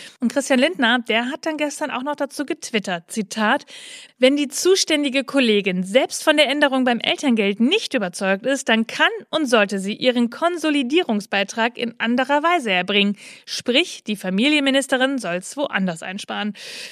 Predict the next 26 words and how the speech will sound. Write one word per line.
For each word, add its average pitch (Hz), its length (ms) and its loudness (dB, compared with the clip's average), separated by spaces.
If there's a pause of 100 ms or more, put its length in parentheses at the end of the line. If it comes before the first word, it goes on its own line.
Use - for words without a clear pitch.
(260)
Ja, 220 160 2 (100)
das 233 200 2
Ding 311 180 4
ist 330 140 0
also 233 160 2
ehrlich 262 180 0
gesagt 240 300 0
noch 233 100 0
nicht 311 160 -2
so 311 80 -2
richtig 240 360 -6
durch. 175 440 -6
Heute 339 280 2
soll's 285 260 2
eine 269 60 2
Entscheidung 311 500 -2
im 269 100 -2
Kabinett 262 480 -2
geben, 233 300 4
also 269 340 0
am 214 220 0
Tisch - 320 -2
aller 285 240 2
BundesministerInnen. 220 1040 -4
Ich - 160 -14
glaub, 220 280 0